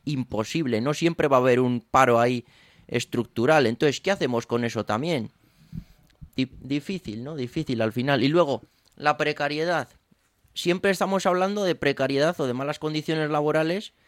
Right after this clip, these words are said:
en el sector privado. Pero, joe, miremos también a las administraciones públicas vascas, a ver qué condiciones laborales están muchos de sus empleados, porque todos al final no son funcionarios de carrera que tienen el puesto asegurado para toda la vida. Mucha gente está en bolsas, le llaman un día,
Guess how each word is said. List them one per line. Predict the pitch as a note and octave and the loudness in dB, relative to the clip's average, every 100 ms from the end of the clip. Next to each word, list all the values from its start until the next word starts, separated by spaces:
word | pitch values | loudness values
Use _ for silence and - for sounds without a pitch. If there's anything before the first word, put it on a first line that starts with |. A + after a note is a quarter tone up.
| _ _ | _ _
en | - | -6
el | B2+ | -4
sector | A#2+ A#2+ - - - | -2 -4 -2 -2 -2
privado. | A2 B2+ E3 G#2 - _ _ _ _ _ _ _ | -2 0 0 -2 -8 _ _ _ _ _ _ _
Pero, | F#2+ G2 G2+ | -10 -8 -6
joe, | - C#3 B2+ C3 - | -2 2 2 0 -8
miremos | - A#2+ C3 F3+ D#3 | -6 0 2 2 0
también | C3+ B2 B2 | -4 -4 -4
a | |
las | A#2+ A#2 | -2 -4
administraciones | A#2 A#2+ A#2+ A2 A2 B2 A2+ G#2+ | -4 -4 -4 -6 -6 -6 -6 -6
públicas | C3 A#2+ A2+ G#2+ A#2 | -6 -6 -4 -4 -4
vascas, | G3 - G#2+ G#2 | -4 -6 -10 -8
a | - | 0
ver | C3+ | 2
qué | F#3 E3+ | 2 2
condiciones | C3+ B2+ B2 A#2+ A2+ | 2 2 2 0 2
laborales | A#2 A#2 A#2 G#2+ | 2 2 2 0
están | A2 - A#2+ A2+ _ - | -2 0 0 -2 _ -6
muchos | C#3+ C#3 C#3+ | -2 0 0
de | B2 | 0
sus | A#2+ A#2+ | 0 0
empleados, | A#2 A2+ A#2 D#3 C#3 G#2 | -2 0 2 2 2 -2
porque | - A#2+ B2+ - - _ _ _ | -2 0 0 -2 -8 _ _ _
todos | F#3+ G3+ G3+ | 6 8 6
al | G3 F#3+ | 2 0
final | G#3 G#3+ G#3+ | 0 2 4
no | B3 | 4
son | A#3 D#3 | 4 2
funcionarios | C3 C3+ B2 B2+ B2+ A#2+ A2+ | 0 -2 0 0 0 0 0
de | A2+ | 0
carrera | A#2 A#2 B2 A2+ G#2 _ _ | 2 2 2 0 -2 _ _
que | B2 | 0
tienen | A#2+ C3 A#2+ | 2 2 2
el | A#2 | 0
puesto | A2 A#2+ - | 2 0 0
asegurado | G#2+ G#2+ A2 A2+ - | -2 0 2 2 2
para | G#2 G#2 | 0 0
toda | A2 G#2 | 0 0
la | G2+ | 0
vida. | C#3+ E3 | 0 2
Mucha | A#2 C3+ D3+ | 0 0 0
gente | C#3 D3+ C#3+ | 0 -2 -2
está | - D3 | 0 0
en | C#3+ | 4
bolsas, | A3 G#3 F#3+ G#3 | 2 2 -4 -2
le | C#3 | 0
llaman | C3+ C3 B2 | 2 2 2
un | B2+ | 0
día, | C#3+ G#3+ E3+ G3+ | 0 0 0 -2